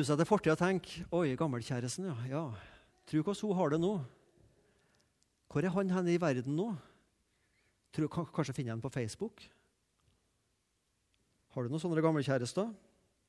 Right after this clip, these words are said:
Jeg skal ikke svare for meg, men <laughs> det er jo ikke poenget heller.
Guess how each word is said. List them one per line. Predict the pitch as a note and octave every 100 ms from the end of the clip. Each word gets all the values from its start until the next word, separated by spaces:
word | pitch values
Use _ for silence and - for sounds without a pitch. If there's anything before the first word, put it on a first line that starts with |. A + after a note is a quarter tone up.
| _ _ _ _ _ _ _ A#2
Jeg |
skal | - D3+
ikke | B3
svare | G#3
for | F#3+ F#3
meg, | E3 G3
men | G3+ F3+ C#3 - - - - - - - - -
<laughs> | - - - - - - -
det | D#3
er |
jo | C#3
ikke | -
poenget | C#3+ C3
heller. | B2+ C3+ D3